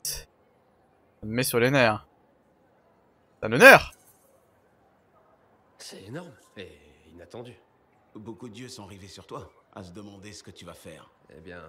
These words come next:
Speaker 2: ce sont pas les seuls.
Speaker 3: Je peux t'aider. Je pense que le moment est venu de me présenter en bonne et due forme. Je suis l'archiviste et conteur de la Légion de l'Aube.
Speaker 2: La
Speaker 1: Il
Speaker 2: Légion
Speaker 1: était
Speaker 2: est
Speaker 1: un héros
Speaker 2: ça
Speaker 1: nommé
Speaker 2: fait plusieurs
Speaker 1: Ragnar
Speaker 2: siècles.
Speaker 1: le Rouge.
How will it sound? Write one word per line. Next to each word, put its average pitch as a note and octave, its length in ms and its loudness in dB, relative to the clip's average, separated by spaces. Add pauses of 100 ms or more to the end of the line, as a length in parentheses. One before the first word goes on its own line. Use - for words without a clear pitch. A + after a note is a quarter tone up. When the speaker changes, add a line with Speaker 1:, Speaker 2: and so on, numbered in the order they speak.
Speaker 2:
ce - 140 -20
sont F#2+ 140 -20
pas G2 120 -16
les F2+ 80 -16
seuls. - 280 -20 (680)
Speaker 3:
Je - 120 -20
peux A#2 120 -14
t'aider. F#2+ 320 -18 (460)
Je - 60 -18
pense D3 200 -10
que B2+ 100 -12
le A#2+ 60 -10
moment A2+ 280 -14
est G#2+ 60 -16
venu G2+ 240 -18
de F2+ 100 -20
me E2+ 100 -20
présenter G2 440 -20
en G2 80 -16
bonne F2 200 -20
et E2+ 40 -20
due E2 120 -20
forme. - 320 -20 (720)
Je A#2 80 -14
suis - 160 -14
l'archiviste A#2+ 580 -14
et A#2+ 60 -12
conteur A2 400 -14
de G#2 80 -18
la G2+ 80 -16
Légion F#2+ 340 -18
de D2 80 -20
l'Aube. - 120 -20 (200)
Speaker 2:
La F#2+ 80 -12
Speaker 1:
Il A#2+ 120 4
Speaker 2:
Légion A#2 200 6
Speaker 1:
était E3 80 10
Speaker 2:
est - 180 6
Speaker 1:
un F#3 140 10
héros F3 280 6
Speaker 2:
ça F3 60 0
Speaker 1:
nommé G#3 180 2
Speaker 2:
fait A3 40 2
plusieurs E3+ 180 2
Speaker 1:
Ragnar F#3+ 280 4
Speaker 2:
siècles. E3+ 120 4
Speaker 1:
le E3 60 0
Rouge. C3 440 0